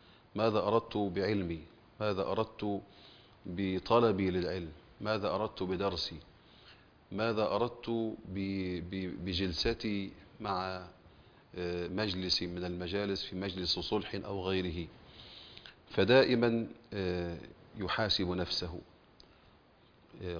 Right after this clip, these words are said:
قبل أن يحاسب. الله عز وجل يقول: "اقرأ كتابك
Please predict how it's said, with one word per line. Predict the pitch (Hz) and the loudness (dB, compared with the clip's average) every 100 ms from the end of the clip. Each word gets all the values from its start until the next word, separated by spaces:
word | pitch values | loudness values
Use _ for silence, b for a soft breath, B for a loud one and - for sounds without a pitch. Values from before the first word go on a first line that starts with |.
| - | 2
قبل | 110 101 | 4 6
أن | 92 95 | 4 2
يحاسب. | 90 98 90 - - - - - | 0 -2 -2 -4 -10 -20 -12 -6
الله | 95 90 | -4 -2
عز | 90 90 | -2 -4
وجل | 90 95 92 | -4 -4 -4
يقول: | 87 - 107 104 - B B B B - | -6 -4 -4 -4 -8 B B B B -2
"اقرأ | 104 - 95 90 - - | -2 0 0 0 -2 -4
كتابك | 90 101 104 95 90 - | -4 -2 -2 -2 -6 -10